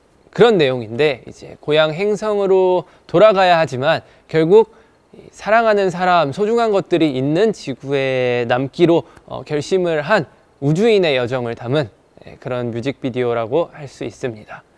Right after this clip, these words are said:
저의 이제 또 새로운 모습을 보실 수 있으실 텐데, 예, 깜짝 등장하는 콜드플레이,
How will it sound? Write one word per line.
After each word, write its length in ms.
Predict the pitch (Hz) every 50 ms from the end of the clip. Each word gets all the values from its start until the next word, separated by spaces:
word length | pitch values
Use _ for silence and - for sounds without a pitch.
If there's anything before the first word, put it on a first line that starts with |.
| _ _ _ _ _ _ _ _ _
저의 240 | - 185 190 185
이제 140 | 165 160 170
또 120 | 151 185 170
새로운 380 | - 220 254 269 285 285 269
모습을 560 | 254 240 233 202 - 214 214 190 202 208 202
보실 260 | 160 175 165 156 175 170
수 160 | - - 165
있으실 380 | 143 - - 143 135 127 139
텐데, 460 | 135 - 139 117 110 139 139 147 139 -
예, 160 | 120 - 120 -
깜짝 440 | 160 185 196 - 233 220 190 - - _ _ _ _ _ _ -
등장하는 640 | 180 208 220 226 226 202 165 143 127 120 117 120 120
콜드플레이, 760 | - 190 180 175 160 175 160 - - 175 165 165 170 160